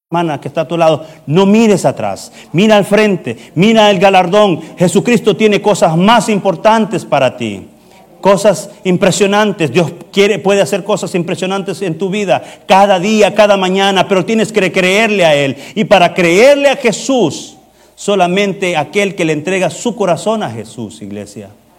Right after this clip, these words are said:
No hay de otra manera. No puedes creerle a medias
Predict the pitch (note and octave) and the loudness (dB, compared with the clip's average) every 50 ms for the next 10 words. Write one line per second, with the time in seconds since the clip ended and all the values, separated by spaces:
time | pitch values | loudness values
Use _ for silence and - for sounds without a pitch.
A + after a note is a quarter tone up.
0 | _ _ _ _ _ C3+ C#3+ D#3 D#3 D3 C#3+ C#3+ C3+ C#3+ C#3 C3+ B2+ D3 C#3+ C3 | _ _ _ _ _ -6 -4 -2 0 0 0 0 -2 -2 -4 -4 -4 -4 -6 -4
1 | B2+ B2+ C3 B2+ A#2+ G#2 F#2 F#2+ - _ _ _ _ _ _ _ - C3 C#3+ C#3 | -6 -8 -8 -10 -10 -12 -14 -18 -20 _ _ _ _ _ _ _ -6 -6 -4 -2
2 | D#3+ D#3+ D#3 C#3+ A#2 - - - C#3+ C#3 D3 D#3 D#3 D3 C#3 C#3 D3+ D#3+ D3+ B2 | 0 0 0 -2 -4 -8 -6 -6 -4 -4 -4 -4 -4 -4 -4 -4 -6 -6 -6 -8
3 | A2+ G2+ F2 - - _ | -8 -10 -12 -16 -20 _